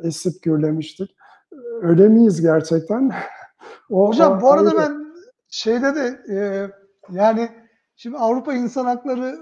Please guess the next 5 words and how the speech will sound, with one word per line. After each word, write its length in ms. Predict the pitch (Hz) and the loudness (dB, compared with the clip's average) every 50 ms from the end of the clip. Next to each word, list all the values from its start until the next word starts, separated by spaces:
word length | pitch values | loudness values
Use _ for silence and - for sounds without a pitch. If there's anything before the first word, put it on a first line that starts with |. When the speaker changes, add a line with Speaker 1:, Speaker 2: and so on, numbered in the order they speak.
| 320 233 | -14 -10
Speaker 2:
Mahkemesi'nin 1500 | 214 220 226 240 233 226 247 240 233 233 226 - - - 247 247 247 269 320 311 359 392 403 349 233 240 254 240 240 240 _ _ _ _ _ _ _ _ _ _ | -6 -6 -6 -6 -8 -8 -8 -8 -6 -6 -8 -10 -12 -12 -12 -12 -12 -12 -14 -18 -20 -20 -14 -10 -8 -8 -6 -8 -10 -12 _ _ _ _ _ _ _ _ _ _
kuralları 540 | - 220 220 220 226 226 226 233 240 254 214 | -12 -6 -4 -2 -2 -2 -2 -2 -2 -2 -4
bizi 260 | 220 196 202 233 202 | -6 -6 -6 -6 -2
bağlıyor 540 | 202 208 214 220 226 240 254 226 220 269 269 | 0 0 2 0 -2 -4 -6 -6 -6 -8 -8
sözde 560 | - - 220 202 196 175 170 202 262 330 349 | -12 -12 -10 -10 -8 -8 -8 -10 -10 -10 -12